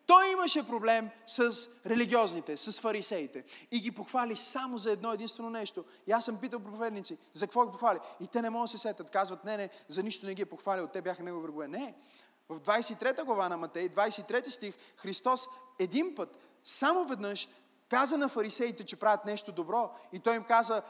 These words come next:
„Вие давате десятък“, кажи десятък. Той каза, „Вие давате десятък от джоджана и от магданоза.“ С други думи, правите сделка с джоджан и с магданоз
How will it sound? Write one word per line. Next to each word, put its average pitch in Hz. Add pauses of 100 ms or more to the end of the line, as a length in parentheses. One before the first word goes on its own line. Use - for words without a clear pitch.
(100)
„Вие 277
давате 254
десятък“, 233
кажи 190
десятък. 208 (920)
Той 254
каза, 262 (260)
„Вие 349
давате 320
десятък 247 (240)
от 196
джоджана 330
и 302
от 214
магданоза.“ 214
С 147
други 254
думи, 254
правите 302
сделка 214
с 165
джоджан 214
и 180
с 165
магданоз 175